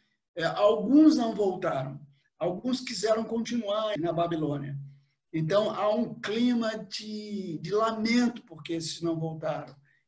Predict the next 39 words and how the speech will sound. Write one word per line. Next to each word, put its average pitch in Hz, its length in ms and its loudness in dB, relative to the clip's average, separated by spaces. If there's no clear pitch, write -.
E 165 180 2
Daniel 185 440 0
tá 208 120 0
um 208 100 -4
pouco 208 240 -2
preocupado 208 680 0
com 180 180 -4
isso. 139 360 -2
Então, 214 340 0
no 240 120 6
terceiro 233 480 4
ano 220 180 0
de 208 120 -4
Ciro, 208 340 -2
rei 170 180 0
da 185 100 -2
Pérsia, 214 600 0
versículo 165 580 -6
primeiro, 196 400 -2
foi 208 180 -4
revelada 180 580 -2
uma - 300 -10
palavra 175 360 -4
a 170 40 -4
Daniel, 170 500 0
cujo 160 240 -6
nome 160 200 0
se - 140 -6
chama 165 280 -4
Beltesazar, 180 880 -4
e 175 80 0
a 180 60 0
palavra 180 420 -2
era 170 160 -2
verdadeira 185 760 0
e 190 100 2
envolvia 190 760 -2
grande 214 580 -4
conflito. 170 720 -4